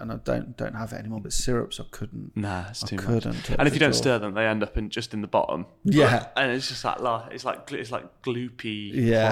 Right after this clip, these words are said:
Speaker 2: Horrible. Nah, nah.
Speaker 1: But, um, I've, I've got a pod machine at home, like most people have. But I had a
Speaker 2: Same.
Speaker 1: normal one,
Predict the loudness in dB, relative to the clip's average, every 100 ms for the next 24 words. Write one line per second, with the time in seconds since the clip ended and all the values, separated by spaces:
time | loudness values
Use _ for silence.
0 | 4 2 2 0 -8 -12 -16 -2 4 6
1 | 6 6 2 -2 -2 2 4 6 6 6
2 | 8 6 4 -4 -4 -4 -6 -6 -10 -10
3 | -8 -6 -6 -4 -2 -2 0 0 0 -2
4 | 4 6 6 6 6 6 6 4 0